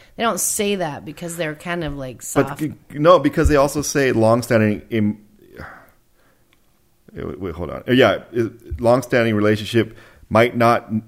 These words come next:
Speaker 2: meet each other's partner's emotional and sexual needs for all time. They put
Speaker 1: Mm-hmm.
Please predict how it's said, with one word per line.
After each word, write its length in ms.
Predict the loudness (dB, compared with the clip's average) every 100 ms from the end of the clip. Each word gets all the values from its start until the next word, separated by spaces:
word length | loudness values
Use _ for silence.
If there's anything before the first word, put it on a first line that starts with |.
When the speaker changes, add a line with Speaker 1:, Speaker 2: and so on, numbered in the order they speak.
| -2
Speaker 2:
meet 480 | 2 2 0 -8 -20 _ -4
each 180 | 0
other's 200 | 0 0
partner's 420 | 0 -2 0 -2 -2
emotional 840 | -2 0 2 2 0 -2 -2 -2
and 140 | -4 -4
sexual 420 | -2 -2 -4 -6
needs 260 | -6 -8 -10
for 160 | -6
all 140 | -6 -6
time. 300 | -10 -12 -16 -20 -6
They 140 | -4
put 160 | -2
Speaker 1:
Mm-hmm. 80 | 0